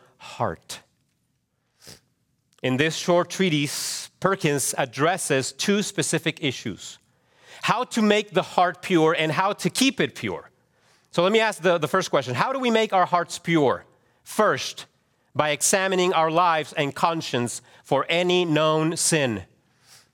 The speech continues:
Do you do this? Do you take time sometimes to analyze your life for any known sin? Number two, by confessing to God with sincerity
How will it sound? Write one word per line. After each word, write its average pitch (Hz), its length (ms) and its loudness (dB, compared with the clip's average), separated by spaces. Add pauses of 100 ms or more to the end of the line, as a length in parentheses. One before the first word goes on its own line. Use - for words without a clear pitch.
(420)
Do - 100 -4
you 170 40 2
do 151 140 0
this? 156 360 -4 (1600)
Do 135 60 -2
you 139 60 0
take 147 220 -2
time 143 240 -2
sometimes 131 580 -4
to 123 240 -2 (500)
analyze 127 500 0
your 123 100 -4
life 117 560 -4 (220)
for - 200 -8
any 120 300 -2
known 107 560 -6 (560)
sin? 101 380 -6 (400)
Number 127 160 -2
two, 147 260 -2 (760)
by 143 180 -2
confessing 170 760 -2
to 170 100 -4
God 143 400 -2
with 131 200 -6
sincerity 127 800 -2